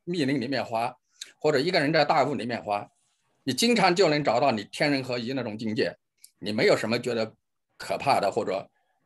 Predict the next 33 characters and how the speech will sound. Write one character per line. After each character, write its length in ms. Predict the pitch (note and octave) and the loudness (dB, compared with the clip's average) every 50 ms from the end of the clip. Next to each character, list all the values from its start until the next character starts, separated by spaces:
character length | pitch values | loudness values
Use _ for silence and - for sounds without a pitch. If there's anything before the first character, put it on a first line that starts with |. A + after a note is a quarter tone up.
| _ _ | _ _
有 180 | F2+ G2 F#2 | -6 -4 -4
什 100 | - C3 | -2 -2
么 80 | B2+ C3 | -2 0
危 140 | B2+ B2 A#2+ | 0 0 0
险 160 | - A2 F2+ | 0 -2 0
在 100 | A2 A#2 | 0 0
的， 160 | G#2 D#2+ - - _ _ | 0 -2 -6 -10 _ _
你 140 | _ A#2 A2+ A2 - _ | _ -8 -8 -8 -4 _
总 160 | A#2+ A#2 C3 | -2 -2 0
是 80 | - G#3 | 2 4
对 120 | G#3 G3+ | 4 4
自 140 | F#3 E3+ C#3+ | 4 4 0
己 80 | G#2+ F#2 | -2 -2
充， 180 | - E3 B2+ | -4 -4 -4
充 160 | - - D#3+ | -4 -2 0
满 140 | D3+ B2+ G#2 | 0 2 2
了 80 | G2 G#2 | 0 -2
自 240 | - - D3+ B2+ B2 | -4 -2 -2 -2 0
信。 260 | - B2+ - - - _ _ _ _ _ _ _ _ _ _ - - _ _ _ _ _ _ _ _ | -2 -4 -6 -8 -10 _ _ _ _ _ _ _ _ _ _ -20 -20 _ _ _ _ _ _ _ _
一 160 | _ C#3+ F#3+ | _ -2 0
定 140 | A#3 A#3 A#3 | 2 4 4
要 180 | A3 F3+ D3 C3 | 6 6 4 4
滑 160 | - C#3+ C#3+ | 4 4 2
出 160 | C#3 - D#3+ | 2 2 -2
这 100 | D3+ F3 | -2 -2
种 140 | B2 G#2+ F#2+ | -2 -4 -4
天 180 | - - C3 C#3 | -4 -4 -4 -4
人 100 | B2+ - | -4 -4
合 120 | A#2+ A#2+ | -2 -2
一 140 | A#2 A2 G2+ | -2 -2 -4
的 100 | G2+ F#2+ | -6 -6
境 180 | - C#3+ B2 | -4 -4 -2
界， 220 | A2 B2+ G#2+ E2 | 0 0 -2 -2